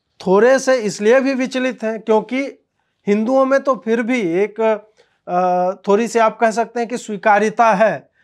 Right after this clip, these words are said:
कि हर तरह के लोग जाते हैं और उसका एक कोडिफाइड तरीका नहीं है। नॉर्थ इंडिया अलग तरह से उपासना करता है, साउथ में अलग तरह से उपासना होती है,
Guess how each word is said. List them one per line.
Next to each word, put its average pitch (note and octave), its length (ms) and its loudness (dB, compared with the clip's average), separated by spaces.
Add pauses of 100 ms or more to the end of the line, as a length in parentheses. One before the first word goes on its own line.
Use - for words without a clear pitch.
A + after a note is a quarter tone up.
(160)
कि F#3+ 80 -6
हर F#3+ 280 0
तरह G#3+ 400 -2
के G3+ 180 -6
लोग F#3 280 -2
जाते D3 380 -4
हैं B2 200 -14 (380)
और G#3 200 0
उसका G#3 260 -6
एक A3 240 -6
कोडिफाइड G3+ 680 -2
तरीका G3+ 380 0
नहीं F#3+ 260 -2
है। A#2+ 200 -12 (640)
नॉर्थ F#3+ 380 0
इंडिया G#3 340 0
अलग F3+ 340 -6
तरह F#3+ 220 -2
से G3 100 -8
उपासना F3 500 -4
करता E3+ 340 -6
है, D#3+ 160 -6
साउथ E3 500 -4
में E3 120 -6
अलग D#3 260 -4
तरह E3 160 -2
से D#3+ 120 -8
उपासना D3+ 440 -2
होती C#3+ 300 -8
है, C#3 220 -8